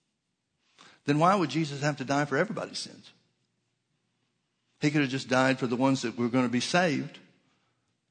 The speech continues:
and leave it at that. But the Bible tells us too much about man's free will and choice for us to accept that.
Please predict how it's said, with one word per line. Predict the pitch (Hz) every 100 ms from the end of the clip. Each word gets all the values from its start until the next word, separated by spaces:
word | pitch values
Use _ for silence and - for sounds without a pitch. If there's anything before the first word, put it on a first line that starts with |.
| _ _ _
and | 120 123
leave | 139 135
it | 120
at | 110
that. | 143 151 - - _ _ _ _ _ _ _ _ -
But | 143
the |
Bible | 143 175 208
tells | 160 170 160
us | 135
too | - 208
much | 190 180 -
about | 143 127
man's | 143 151 143
free | - 151
will | 143 143 123
and | 104
choice | - 156 113 -
for | 117 113
us | 110
to | 110
accept | 98 - 110 -
that. | 95 -